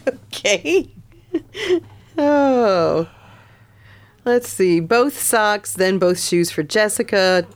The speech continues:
Steven says, "Sock, sock, shoe, shoe. I'm not an animal."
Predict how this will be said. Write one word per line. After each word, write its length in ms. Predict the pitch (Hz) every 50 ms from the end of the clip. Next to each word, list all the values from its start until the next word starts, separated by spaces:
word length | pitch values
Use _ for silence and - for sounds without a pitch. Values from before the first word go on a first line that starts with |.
| - -
Steven 600 | - - - 214 208 220 202 196 196 196 196 190
says, 400 | - - 165 160 160 165 160 -
"Sock, 440 | - - - 180 175 190 190 185
sock, 280 | - - 175 165 165 165
shoe, 240 | - - 175 175 175
shoe. 280 | 170 - 185 170 175
I'm 120 | 170 170 170
not 160 | 165 156 156
an 120 | 160 151
animal." 720 | - - 208 214 214 208 208 202 202 185 185 180 185 185 180